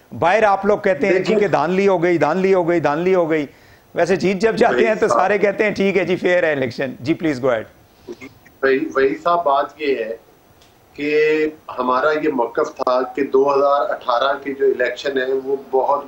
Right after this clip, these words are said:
Speaker 2: बुरी तरह से चुराए गए, उन पर वसी पैमाने पे धांधली की गई, और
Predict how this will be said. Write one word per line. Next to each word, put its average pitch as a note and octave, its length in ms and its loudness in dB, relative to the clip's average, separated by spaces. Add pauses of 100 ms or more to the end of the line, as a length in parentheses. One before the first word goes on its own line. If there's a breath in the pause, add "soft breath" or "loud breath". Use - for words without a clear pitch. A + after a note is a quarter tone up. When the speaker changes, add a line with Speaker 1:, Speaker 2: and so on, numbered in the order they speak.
Speaker 2:
बुरी C#3+ 240 0
तरह C3+ 320 0
से B2 360 0 (100)
चुराए A#2 360 0
गए, A2+ 220 -4 (520)
उन C#3 140 -4
पर C#3+ 160 0
वसी C3+ 340 0
पैमाने C3+ 440 0
पे C#3 140 0
धांधली A#2 440 -2
की A#2+ 240 -4
गई, A2+ 220 -2 (520)
और E3 240 2